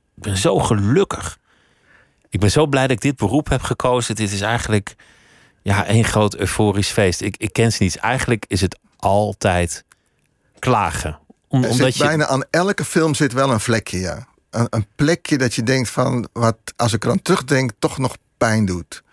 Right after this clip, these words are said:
Speaker 1: En de weg er naartoe, dat is, dat is vooral de pijn.
Speaker 2: Ja,
Speaker 1: Het, het
Speaker 2: ja.
Speaker 1: jarenlang alleen maar om geld
Speaker 2: Ja,
Speaker 1: moeten
Speaker 2: of dat
Speaker 1: bedelen.
Speaker 2: er toch nog net iets mislukt is of niet is echt gelukt is. Of... En omdat er dan financiële redenen zijn dat dat dan niet tot in einde, tot,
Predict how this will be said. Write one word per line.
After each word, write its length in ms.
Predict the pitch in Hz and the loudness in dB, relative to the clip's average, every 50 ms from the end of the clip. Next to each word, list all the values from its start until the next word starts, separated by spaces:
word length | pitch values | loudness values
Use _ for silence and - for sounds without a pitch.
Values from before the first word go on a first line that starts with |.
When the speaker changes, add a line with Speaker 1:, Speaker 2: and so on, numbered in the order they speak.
| _ _ - - - | _ _ -20 -12 -4
Speaker 1:
En 220 | - 123 123 117 101 | -2 0 0 0 0
de 120 | 101 107 95 | -2 -2 0
weg 240 | 90 98 92 90 - | 2 0 2 2 2
er 60 | 95 | 2
naartoe, 500 | 87 78 78 - - 175 143 98 80 85 | 2 2 0 2 2 2 2 2 0 0
dat 220 | 80 110 131 - | 0 0 0 0
is, 140 | - 98 - | -4 -6 -4
dat 200 | - 120 131 - | -2 -2 -2 -2
is 140 | - - - | -2 -6 -4
vooral 280 | - 95 90 82 82 | -2 0 0 0 0
de 80 | 85 87 | -2 -4
pijn. 200 | 78 - - 80 | -4 -2 -2 0
Speaker 2:
Ja, 100 | 104 90 | 0 0
Speaker 1:
Het, 160 | 85 87 85 - | 0 -2 -2 -2
het 180 | - 90 - | -4 -4 -4
Speaker 2:
ja. 140 | 87 101 110 | -2 -2 0
Speaker 1:
jarenlang 960 | 101 107 120 123 127 120 117 113 107 104 104 107 110 110 110 104 87 - - | 0 2 2 2 2 2 2 2 2 4 4 2 2 2 0 0 -2 -4 -8
alleen 360 | - - 92 92 98 104 110 | -6 -4 0 2 2 2 2
maar 100 | 107 104 | 2 2
om 140 | 80 82 92 | 0 0 0
geld 200 | - - - 98 | 0 0 0 2
Speaker 2:
Ja, 60 | - - | 2 2
Speaker 1:
moeten 140 | - - 101 | 2 0 0
Speaker 2:
of 60 | - 95 | 0 0
dat 120 | 92 156 | 0 0
Speaker 1:
bedelen. 220 | 95 92 90 90 90 | 2 2 2 0 0
Speaker 2:
er 60 | 87 | 0
toch 160 | 92 - - | -2 -2 -2
nog 160 | - 160 139 | 0 0 2
net 240 | 143 160 170 175 - | 2 4 2 2 0
iets 200 | - 156 - - | -2 -6 -4 -2
mislukt 580 | 147 147 123 101 120 123 139 170 165 - - - | -2 -2 -2 -2 -2 -2 0 0 0 0 0 0
is 160 | 160 147 - | 0 2 2
of 160 | 151 147 110 | -2 -2 0
niet 200 | 135 139 139 - | 0 -2 -2 -2
is 180 | - 139 127 - - | -2 -4 -4 -2 -2
echt 240 | - 156 - - - | -2 -2 -2 -2 -4
gelukt 500 | - 160 147 143 143 151 147 - - - | -2 0 2 2 2 0 0 -4 -8 -4
is. 360 | 143 151 147 139 - - - | -4 -2 -2 -2 -4 -6 -4
Of... 260 | - 127 113 - - - _ - - - - - - - _ _ _ _ _ _ _ | -4 -4 -4 -4 -8 -16 _ -20 -20 -20 -20 -20 -20 -20 _ _ _ _ _ _ _
En 360 | - 147 139 135 131 123 120 - _ _ _ _ _ _ _ | 0 2 4 4 4 2 0 -2 _ _ _ _ _ _ _
omdat 720 | - 156 143 139 127 123 - - - - 139 135 131 - | 0 0 2 2 2 0 -2 -6 -6 -4 -2 -2 0 0
er 60 | 143 | 0
dan 140 | 120 127 113 | 0 0 0
financiële 500 | - - 135 120 113 - 127 113 110 113 | 2 2 0 2 2 2 0 2 2 2
redenen 360 | 107 120 139 151 143 143 123 | 2 2 2 2 2 0 0
zijn 200 | 98 131 113 110 | 0 0 0 0
dat 140 | 110 107 98 | 0 0 0
dat 160 | - 107 - | -2 -2 0
dan 160 | - 113 107 | 0 0 0
niet 140 | 113 139 147 | 0 0 0
tot 160 | - 117 107 - - - - - | 0 -2 -4 -4 -12 -18 -10 -6
in 140 | - 123 - | -6 -6 -4
einde, 540 | - 135 135 143 151 139 120 113 110 107 - - | -2 -2 0 0 2 2 2 2 2 2 0 0
tot, 240 | - - - - | -4 -6 -6 -6